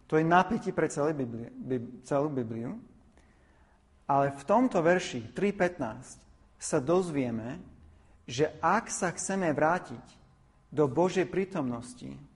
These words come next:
semeno ženy musí zvíťaziť nad semenom hada. Hej. Keď to čítame, ako by to čítali oni,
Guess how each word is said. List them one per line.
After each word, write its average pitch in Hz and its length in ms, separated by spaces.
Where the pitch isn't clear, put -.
semeno 143 880
ženy 127 560
musí 175 380
zvíťaziť 147 880
nad 147 400
semenom 127 680
hada. 107 400
Hej. 127 240
Keď 214 400
to 202 80
čítame, 175 480
ako 156 320
by 143 160
to 151 160
čítali 185 400
oni, 160 480